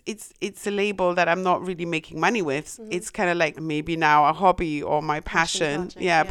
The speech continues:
Speaker 1: passion project. So it's okay to be patient.
Speaker 2: So what other phases of your life have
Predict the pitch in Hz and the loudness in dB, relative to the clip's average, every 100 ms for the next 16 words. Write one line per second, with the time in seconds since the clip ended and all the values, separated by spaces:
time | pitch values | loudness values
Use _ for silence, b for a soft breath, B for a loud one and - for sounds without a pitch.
0 | 190 175 175 170 160 - - B B B | 2 0 -4 -6 -6 -6 -12 B B B
1 | B - - 208 202 - - _ - 233 | B -8 -2 -2 -2 -8 -20 _ -8 -6
2 | - 269 - 254 254 - 233 185 - 185 | -4 -6 -4 -4 -4 -6 -8 -8 -6 -6
3 | 180 - 131 - - _ 220 - 294 269 | -4 -4 -6 -10 -20 _ -6 4 4 4
4 | - _ - 262 - 233 233 - 190 196 | -8 _ -2 2 4 4 2 0 -2 -2
5 | 185 - - - - _ 180 180 175 170 | -6 -8 -16 -20 -20 _ -2 2 4 2
6 | 170 185 180 | 2 -4 -8